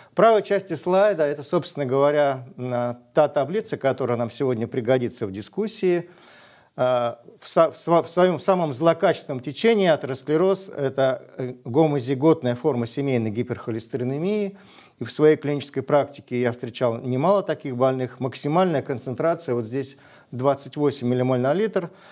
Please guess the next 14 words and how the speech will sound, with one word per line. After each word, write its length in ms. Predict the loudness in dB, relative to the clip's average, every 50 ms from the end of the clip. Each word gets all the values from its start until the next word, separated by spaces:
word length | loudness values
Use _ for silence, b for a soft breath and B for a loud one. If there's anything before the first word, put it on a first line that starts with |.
| B B B
В 80 | B -2
свое 180 | 0 2 2
время, 260 | 4 4 2 2 2 0
когда 340 | -2 -2 2 4 4 4
я 60 | 4 2
стажировался 600 | 0 -4 -6 -4 0 0 0 0 0 -2 -6 -6
в 60 | 0
Лондоне, 460 | 0 2 2 2 0 -2 -2 -2 -2
у 40 | -2
меня 160 | -2 -4 -4
были 180 | -2 -2 -4 -4
пациенты 580 | -4 -6 -8 0 2 2 2 2 0 -2 -4
из 280 | -2 -2 -4 -4 -2 0
Индии. 500 | 2 2 2 2 0 -2 -4 -6 -6 -10